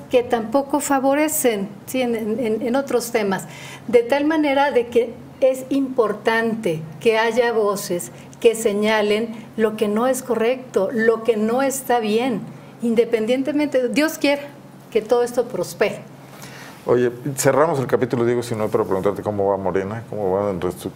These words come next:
Speaker 2: estructurándose hacia dos mil dieciocho.
Speaker 1: Claro que sí, claro que sí, por supuesto. Adelante.
Speaker 2: La construcción de candidaturas, ¿cómo va? ¿Es temprano todavía o ya están trabajando en eso? ¿Están ya en todo el estado implantados?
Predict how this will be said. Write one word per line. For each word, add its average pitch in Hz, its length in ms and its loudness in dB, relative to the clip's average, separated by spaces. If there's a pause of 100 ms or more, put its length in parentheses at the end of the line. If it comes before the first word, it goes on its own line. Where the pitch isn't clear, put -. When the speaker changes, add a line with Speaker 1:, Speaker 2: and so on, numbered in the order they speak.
Speaker 2:
estructurándose 101 840 -2
hacia 85 240 -2
dos 85 180 -2
mil 90 160 -4
dieciocho. 90 460 -6 (560)
Speaker 1:
Claro 226 340 0
que 202 140 -2
sí, 202 340 -4 (100)
claro 190 280 -2
que 196 80 -8
sí, 196 160 -8
por 196 160 -14
supuesto. 196 640 -6 (180)
Adelante. 180 160 -2
Speaker 2:
La 107 120 0
construcción 104 480 -4
de 95 100 -8
candidaturas, 98 760 -2
¿cómo 98 180 -2
va? 101 140 2
¿Es 107 80 -6
temprano 95 440 -2
todavía 95 500 -2
o 113 80 -2
ya 101 80 0
están 101 180 -6
trabajando 87 460 -4
en 87 80 -8
eso? 104 160 -8
¿Están 147 280 -2
ya 143 100 0
en 131 100 -4
todo 127 160 0
el 113 80 -4
estado 85 320 -4
implantados? 92 680 -8